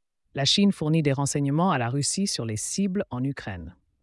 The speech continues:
selon le renseignement ukrainien. Le ministère allemand de l'économie révise légèrement à la hausse ses prévisions de croissance pour deux mille vingt-cinq à zéro virgule deux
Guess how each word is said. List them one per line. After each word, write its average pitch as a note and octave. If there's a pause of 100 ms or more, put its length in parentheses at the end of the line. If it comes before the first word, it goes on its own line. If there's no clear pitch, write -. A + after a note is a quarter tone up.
(120)
selon E3+
le F3
renseignement D3+
ukrainien. A#2 (580)
Le C#3+
ministère F#3+
allemand F3
de D3+
l'économie E3
révise D#3
légèrement F#3+
à B2+
la A#2+
hausse F#3
ses -
prévisions D#3+
de C3+
croissance D#3
pour B2
deux D3+
mille F3+
vingt-cinq D3 (260)
à C#3
zéro F3+
virgule D#3 (140)
deux D3